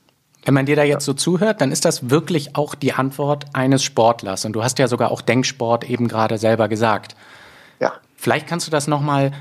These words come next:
Speaker 1: so ein bisschen zusammenfassen. Warum ist das Denksport? Oder auch vielleicht sogar noch kleiner, was ist denn Quizsport?
Speaker 2: Mhm. Also, äh, warum ist es Denksport? Ähm, sicherlich, äh,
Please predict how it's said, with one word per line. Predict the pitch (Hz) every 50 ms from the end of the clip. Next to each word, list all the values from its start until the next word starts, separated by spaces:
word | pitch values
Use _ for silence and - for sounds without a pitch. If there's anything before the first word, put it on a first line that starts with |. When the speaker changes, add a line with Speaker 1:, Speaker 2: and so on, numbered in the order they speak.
| - -
Speaker 1:
so | - 135
ein | 135
bisschen | 165 160 - 170 151 139
zusammenfassen. | - - 135 117 127 139 175 190 160 - - 120 113 - 120 110 - - - _ _
Warum | - 113 131 165 175 156 175 214 214 -
ist | - - - -
das | 120 107 - -
Denksport? | 117 104 107 101 - - - - 101 92 92 104 - -
Oder | 151 180 175 170 180 214 254 - -
auch | 139 139 139 -
vielleicht | - - - 135 127 -
sogar | - 127 127
noch | 123 147 190 190 - -
kleiner, | - 127 107 104 98 92 -
was | - 156 185 - - - -
ist | - 202 214 - -
denn | 180 135 110 104 - - - -
Quizsport? | - - 131 113 - - - - - - - - - - _ _ _ _ _ _ _ _ _ _ _ _ _ _ _ _ _ _ -
Speaker 2:
Mhm. | - 101 151 262 - - - - - - - _ - - _
Also, | - 110 117 110 98 87 90 - - -
äh, | - 120
warum | 113 120 123 147 175 202
ist | 190 170
es | 160 135 -
Denksport? | 143 135 180 202 - - - 190 214 240 - - - -
Ähm, | - 143 143 147 143 143 - -
sicherlich, | 131 120 139 175 196 185 175 185 180 - - - - -
äh, | 156 147 147 147 143 135 131